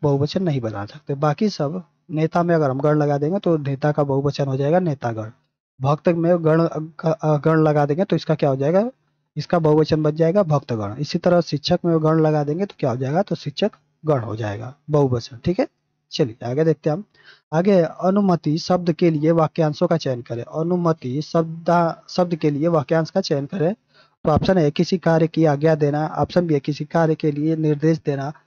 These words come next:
ऑप्शन सी है किसी कार्य के लिए आदेश देना और ऑप्शन डी किसी कार्य के लिए सहमति देना। तो अनुमति शब्द के लिए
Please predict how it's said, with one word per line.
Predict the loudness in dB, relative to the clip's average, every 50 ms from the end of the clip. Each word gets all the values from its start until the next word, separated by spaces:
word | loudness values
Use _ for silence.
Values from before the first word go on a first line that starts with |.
| _ _ _ _ _ -2
ऑप्शन | 0 2 2 0 0
सी | 2 -2 -2
है | -2
किसी | -2 -2 -2 -2 -2
कार्य | 0 0 2 4 2 2
के | 2 0
लिए | 0 2 2
आदेश | 2 2 2 2 2 2 0
देना | -2 -2 0 0 0 0
और | 2 0
ऑप्शन | 0 0 -2 0
डी | 0 0 0
किसी | 0 -2 -6 -4 -2
कार्य | 0 0 0 0 0
के | -2 -4
लिए | -2 -2 -2
सहमति | -2 -2 -4 -4 -4 -8 -8 -10 -8
देना। | -8 -8 -8 -8 -12 -14 -18 _ _ _ _ _ _ _ _ _ _ _ _
तो | -4 -4 0 0
अनुमति | 2 2 4 4 4 2 2 2 0 -2
शब्द | 0 0 0 0 0 -2
के | -2 0 -2 -2
लिए | 0 -2 -2 -2 -2 -2 -2